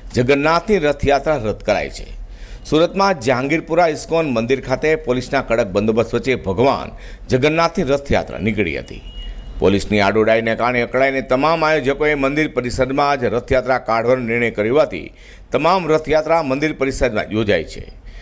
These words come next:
ભગવાન જગન્નાથ, ભાઈ બલરામ અને બહેન સુભદ્રાજીનો રથ મંદિર પરિસરમાં ફેરવાની વ્યવસ્થા કરાઈ હતી.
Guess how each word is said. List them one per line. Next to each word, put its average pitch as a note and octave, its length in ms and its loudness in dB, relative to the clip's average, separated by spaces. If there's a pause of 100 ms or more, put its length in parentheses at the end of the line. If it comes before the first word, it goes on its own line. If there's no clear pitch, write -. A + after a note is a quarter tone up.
(340)
ભગવાન E3+ 460 4
જગન્નાથ, D#3+ 720 -2
ભાઈ C3+ 320 0
બલરામ C3 480 -2
અને D3 120 -2
બહેન C3 320 -2
સુભદ્રાજીનો B2+ 720 0
રથ B2 300 2
મંદિર B2+ 360 -2
પરિસરમાં A#2+ 500 -2
ફેરવાની A#2 400 0
વ્યવસ્થા G#2+ 420 0
કરાઈ F#2 340 0
હતી. - 260 -14